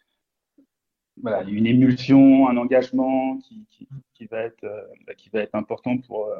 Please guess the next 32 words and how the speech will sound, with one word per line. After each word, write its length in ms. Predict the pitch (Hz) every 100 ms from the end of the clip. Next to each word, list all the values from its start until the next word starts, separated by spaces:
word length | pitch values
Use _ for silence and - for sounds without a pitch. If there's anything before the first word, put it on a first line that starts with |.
| - _
pour 80 | 113
la 100 | 104
personne. 540 | - 107 - 135 143 - _ _ _ _ - -
Donc, 400 | 101 107 107 110
euh, 540 | 107 98 101 98 95 - -
donc 240 | 120 123
ouais, 160 | 127 135
le, 140 | 123
le, 140 | 110 104
le 300 | 104 110 117
fait 240 | - 156
de 40 | 139
se, 440 | - 131 120 117
se 160 | 113 127
fixer 340 | - 135 147
des 200 | 139 135
objectifs 600 | 135 123 135 - 156 -
et 60 | 113
puis 160 | - -
en 100 | 117
face, 380 | - 127 135
euh, 280 | 110 107 98 -
de, 60 |
de, 260 | 104 104 -
de 60 | 107
s'engager, 640 | - 113 113 113 123 123
euh, 180 | 110 107
financièrement, 720 | - 110 113 - 113 113 135
bah, 120 | 139 113
ça 160 | -
permet 380 | 107 107 110 120
de, 240 | 117 107